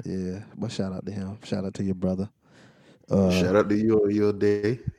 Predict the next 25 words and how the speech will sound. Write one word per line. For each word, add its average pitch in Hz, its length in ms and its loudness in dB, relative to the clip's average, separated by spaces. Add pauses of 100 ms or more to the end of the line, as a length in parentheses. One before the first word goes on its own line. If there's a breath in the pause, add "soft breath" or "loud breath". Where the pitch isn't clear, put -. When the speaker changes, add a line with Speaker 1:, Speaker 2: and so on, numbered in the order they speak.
Speaker 2:
You 101 200 -6
know 107 60 -2
what 107 60 -4
I'm 104 80 -10
saying? 113 360 -6
Speaker 1:
Word 107 300 4
up, 127 180 4
nigga. 123 400 -2 (200)
You 104 80 -6
know 107 80 -4
what 107 40 -2
I'm 113 60 -2
saying? 117 360 -4 (100)
Speaker 2:
Oh. - 60 -6
Speaker 1:
Twenty, 113 200 2 (560 loud breath)
twenty-nine 127 640 4
and 151 120 2
fine. 98 540 -2 (800)
Speaker 2:
You 98 160 -2
know 110 160 2
what 113 60 2
I'm 113 80 0
saying? 127 480 -2
Speaker 1:
Yeah. 104 60 -2
Speaker 2:
Twenty-nine. 120 760 4